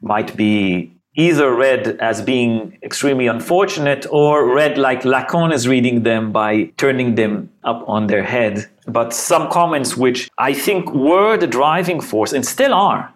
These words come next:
the driving force for many practitioners of psychoanalysis and other psychotherapy, therapies today. And they're encapsulated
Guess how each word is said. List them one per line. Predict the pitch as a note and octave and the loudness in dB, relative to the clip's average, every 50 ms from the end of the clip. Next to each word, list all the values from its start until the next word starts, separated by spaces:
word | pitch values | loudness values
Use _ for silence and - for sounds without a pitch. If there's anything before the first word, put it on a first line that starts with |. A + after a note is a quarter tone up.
| _ | _
the | - | -14
driving | C3 - C3 B2+ B2+ B2 A#2+ | -4 -2 -2 0 0 -2 -4
force | A#2 - - A#2 A2+ A2+ A2 A2 - - _ | -4 -2 0 2 2 2 0 -2 -6 -10 _
for | - - C3 A#2+ A#2+ A#2+ | -4 0 2 2 2 2
many | A#2+ C3+ B2+ B2 B2+ C#3+ D#3 E3 D#3+ D#3+ D#3 D3+ D3+ D3 D3 - - - _ _ _ _ | 2 -2 -4 -2 -2 0 0 2 2 2 2 2 2 0 0 -2 -6 -12 _ _ _ _
practitioners | - C#3+ C#3 C#3 - - F#3 F#3 - D3 A#2+ G#2+ G2 F#2 - - | -4 -4 -4 -4 -4 -4 -4 -4 -4 -4 -4 -4 -4 -4 -6 -8
of | - A#2+ - | -8 -8 -6
psychoanalysis | - - C3 A#2+ A#2+ A#2 A2+ A2 A2 A#2 B2 C#3 C#3 - - F3+ F#3 E3+ F3+ - | -4 -4 -4 -4 -2 -4 -4 -2 -2 0 -2 -2 -2 -2 -2 -2 -2 -2 -4 -6
and | - B2+ A#2 A#2 | -6 -6 -4 -2
other | G#2 A#2 A2+ A2+ A2 G2+ - | -2 -2 0 0 -2 -2 -4
psychotherapy, | - - - G#2+ G2+ F#2+ G#2+ G2+ - G#2+ G#2+ G#2+ G2 - - - - | -10 -6 -4 -4 -2 -2 -4 -4 -2 0 0 0 -2 -4 -6 -10 -10
therapies | - - - - - A#2 A2+ A2 G#2+ - G#2 G2 F2+ - | -10 -12 -8 -4 -2 0 0 0 -2 -2 -6 -6 -6 -8
today. | - - - B2+ D#3 C#3+ A#2+ G#2 G2+ G2+ - _ _ - | -8 -6 0 2 2 2 2 0 -2 -4 -8 _ _ -12
And | A2+ A2+ | -4 -2
they're | C#3 D#3 D3+ D3 | 0 0 0 -2
encapsulated | D3 - F#3+ G3 G3 - - - - - D#3+ D3+ D3 | -2 -2 -4 -4 -6 -8 -12 -8 -4 -2 0 0 2